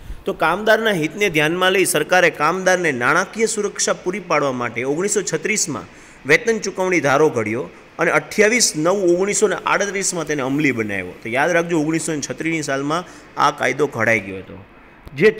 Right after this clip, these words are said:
છ હજાર માસિક સુધી વેતન મેળવતા કામદારને લાગુ પડે, એની ઉપરનાને ન લાગુ પડે. છ હજાર સુધી માસિક વેતન મેળવતા હોય એમને લાગુ પડે છે. ઉદ્યોગો કે અન્ય શ્રમ ક્ષેત્રોમાં કામદારોના વેતન ચૂકવણીનું નિયંત્રણ કરવું,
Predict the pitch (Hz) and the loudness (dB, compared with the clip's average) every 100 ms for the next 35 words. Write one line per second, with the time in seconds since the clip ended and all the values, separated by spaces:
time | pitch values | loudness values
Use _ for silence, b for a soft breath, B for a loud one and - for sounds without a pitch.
0 | 165 220 233 220 208 165 170 214 - 175 | -2 2 4 4 2 0 -4 -4 -6 -6
1 | 180 139 135 180 165 156 156 139 131 139 | -2 -2 -2 -2 0 0 0 -2 -2 -2
2 | 131 123 117 113 120 110 95 95 92 - | -2 -4 -2 -2 -2 -2 -8 -12 -12 -12
3 | 160 196 180 180 214 208 196 190 147 117 | -4 -2 -2 -2 -2 -2 -2 -2 -2 -2
4 | 98 92 - - - 165 147 151 147 147 | -6 -14 -16 -12 -8 -4 -4 -2 -4 -4
5 | 156 196 B B - 143 151 160 - 127 | -8 -8 B B -6 -4 -2 -4 -10 -8
6 | 131 135 143 139 165 165 131 117 127 151 | -8 -4 -2 0 0 0 -2 -2 -4 -8
7 | - - 113 107 92 95 90 90 - - | -10 -6 -4 -4 -8 -12 -14 -16 -20 -20
8 | - 156 151 233 254 247 - 190 233 247 | -4 -4 0 2 2 2 2 2 2 2
9 | 208 214 208 - 185 160 147 156 165 165 | 2 -2 -4 -6 -4 -2 -2 -2 0 0
10 | 202 208 214 214 165 165 214 202 202 202 | 0 -2 -2 -2 -2 -2 -4 -8 -6 -4
11 | 185 151 175 180 170 151 147 147 147 | -2 0 -2 0 -2 0 -2 0 -4